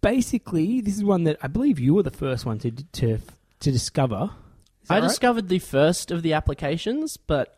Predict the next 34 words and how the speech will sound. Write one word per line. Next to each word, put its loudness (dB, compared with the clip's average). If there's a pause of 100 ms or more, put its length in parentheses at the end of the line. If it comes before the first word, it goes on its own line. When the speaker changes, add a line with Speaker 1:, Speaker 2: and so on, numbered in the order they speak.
(120)
Speaker 2:
on 2
deeper 0
inspection, -2
there's -2
actually 0
a 4
few 0
different -4
ways -4
to -18
charge -6
your -6
dice. -8
So 4
Speaker 1:
Yeah, 4
I 0
remember 4
your, 10
your 6
description -2
of -2
the -2
dice 0
where 2
you'd, 0
you'd 4
roll 8
it -2
off -2
the -2
table, 0 (1120)
pick 0
it 2
up, -4